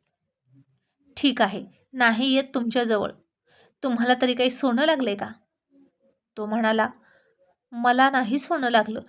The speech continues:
"मग ज्याला सोनं लागलंय तिकडे जा." आणि ती खूप रागवली आणि त्याच रात्री ती दुसऱ्या बेडरूममध्ये जाऊन झोपली आणि तोही रागातच मुलाजवळ झोपला.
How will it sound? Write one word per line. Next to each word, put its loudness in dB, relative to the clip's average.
"मग -8
ज्याला -2
सोनं -2
लागलंय 0
तिकडे 0
जा." -8
आणि 0
ती -6
खूप -4
रागवली 0
आणि -2
त्याच 2
रात्री 2
ती -6
दुसऱ्या 2
बेडरूममध्ये 0
जाऊन 0
झोपली -2
आणि 2
तोही 4
रागातच 4
मुलाजवळ 4
झोपला. -4